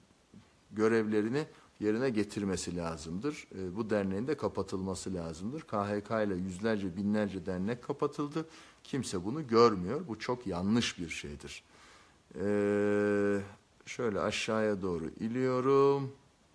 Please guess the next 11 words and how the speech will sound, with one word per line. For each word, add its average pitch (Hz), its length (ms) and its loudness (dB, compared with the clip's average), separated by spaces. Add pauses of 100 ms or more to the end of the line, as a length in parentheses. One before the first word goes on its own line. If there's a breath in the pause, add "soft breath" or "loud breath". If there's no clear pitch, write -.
(960 soft breath)
E, 104 120 -6 (2500 loud breath)
Perihan 139 480 4
Muş, 113 640 0 (520 soft breath)
e, 95 100 -6 (880)
"Nasıl 170 380 2
ses - 340 -4
verebilirim 98 640 0
size? 104 260 -4
Ulaşın 135 600 0
bana, 123 320 0 (240)
e, 107 340 0